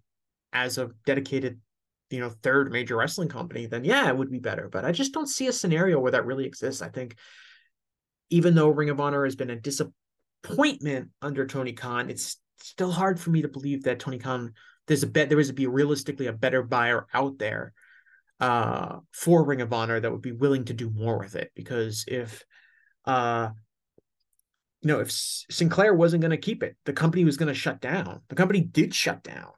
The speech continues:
um, under Sinclair. So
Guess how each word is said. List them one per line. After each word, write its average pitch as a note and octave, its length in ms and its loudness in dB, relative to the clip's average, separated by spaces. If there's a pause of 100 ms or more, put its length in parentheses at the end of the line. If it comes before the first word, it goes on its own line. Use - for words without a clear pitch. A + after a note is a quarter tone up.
(720)
um, G#2+ 500 -4 (1080)
under C3+ 220 2
Sinclair. A#2 560 0
So A#2 560 0